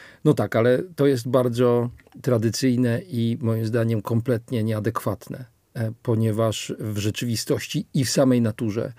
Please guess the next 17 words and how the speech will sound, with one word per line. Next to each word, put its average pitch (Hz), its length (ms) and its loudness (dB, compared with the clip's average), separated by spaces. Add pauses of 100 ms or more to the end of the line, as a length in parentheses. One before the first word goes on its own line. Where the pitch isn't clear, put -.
(200)
takich 117 340 -6
procesów 123 720 -2
wytwórczych 117 800 0
jest 117 300 0
bardzo 113 320 2
wiele. 110 280 -2
Człowiek 135 340 -2
nie 147 100 4
jest 117 200 0
jedynym, 113 420 2 (240)
e, 98 200 -4
bytem, 117 500 -2 (420)
który 107 460 0 (300)
potrafi 117 460 -2
wytwarzać, 101 720 -8
który 117 280 0
produkuje, 120 600 -2